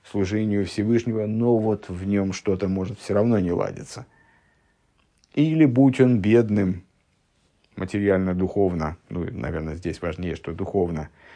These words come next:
что у него много чего не ладится, но тем не менее, и тот, и другой являются жертвенниками. Пусть один золотой жертвенник, другой медный жертвенник.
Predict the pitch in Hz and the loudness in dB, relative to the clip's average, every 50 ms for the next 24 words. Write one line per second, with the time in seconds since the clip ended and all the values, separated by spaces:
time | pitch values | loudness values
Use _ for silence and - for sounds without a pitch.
0 | - _ - - - 98 90 90 90 90 87 90 95 95 98 101 107 98 87 90 | -20 _ -12 -8 -4 -4 -2 -2 -2 -4 -4 -4 -4 -2 0 2 2 2 2 4
1 | 104 117 131 143 127 123 120 - 117 110 120 117 117 120 127 127 123 120 110 101 | 4 6 6 6 6 6 4 4 4 2 2 2 4 4 4 4 6 6 4 4
2 | 95 92 80 - - - 98 101 104 98 - - 131 131 131 127 127 147 160 151 | 2 -2 -6 -6 -8 -8 -6 -4 -4 -4 -2 -2 -2 0 0 -2 -2 0 0 0
3 | 117 101 90 80 - - - - _ _ _ _ _ - 120 110 - 135 131 123 | 0 0 -2 -4 -6 -8 -12 -14 _ _ _ _ _ -6 -4 0 4 6 6 6
4 | - 120 107 113 117 123 123 147 202 226 220 170 117 104 95 104 131 143 139 135 | 4 2 0 2 4 2 4 4 4 4 4 4 2 2 2 2 2 2 2 0
5 | - - 117 110 120 117 104 - - - - - - - - 80 - - - _ | 0 -2 0 2 4 4 4 2 0 -6 -8 -8 -8 -8 -8 -8 -10 -10 -12 _
6 | _ - - - - 90 90 90 90 87 82 92 87 85 90 - 139 139 120 117 | _ -4 -4 -2 -2 -2 -4 -4 -4 -6 -6 -6 -6 -6 -4 -2 0 0 0 0
7 | 107 - - 95 92 85 80 73 78 78 73 78 82 - - 87 90 95 110 117 | -2 -6 -6 -8 -6 -6 -4 -4 -6 -6 -6 -6 -8 -8 -10 -6 -2 -2 -2 -2
8 | 117 95 95 - 80 - - - 120 131 - | -2 -6 -6 -6 -6 -6 -8 -10 -14 -16 -16